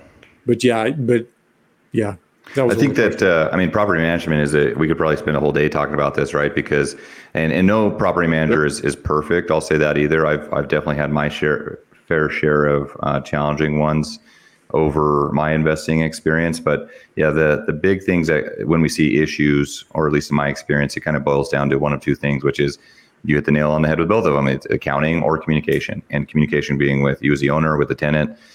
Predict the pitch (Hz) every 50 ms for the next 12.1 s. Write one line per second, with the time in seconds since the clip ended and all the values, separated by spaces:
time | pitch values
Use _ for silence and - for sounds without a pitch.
0 | - _ _ _ - - 71 69 69 67 69 67 67 - - - - - - 78
1 | 71 69 69 69 67 - - - - - - - - - 73 71 - 73 71 69
2 | 69 - - 67 65 65 - - 73 71 69 73 73 78 78 78 78 80 78 73
3 | 69 - - - 76 73 - - 71 71 - - 82 80 80 80 78 - 78 78
4 | 73 - - - - 71 71 69 69 67 - - 78 71 69 - - 80 80 78
5 | - - - 73 71 71 69 69 73 71 - - - 78 78 76 - - 76 73
6 | 73 71 71 - - - - - _ _ _ - 73 71 69 71 73 73 73 73
7 | 71 - 71 - - 82 78 - - - - 78 76 76 - 76 73 - 73 71
8 | - - 73 71 - 71 71 - - 69 67 69 - - 71 55 - 73 80 90
9 | 92 90 82 78 78 - - 73 71 69 69 - 71 69 69 - - 69 62 -
10 | - _ _ _ _ _ _ - 82 - - - - - 95 - - - - -
11 | 78 73 65 71 - - 69 71 71 69 - - - 69 - 73 71 - - -
12 | - -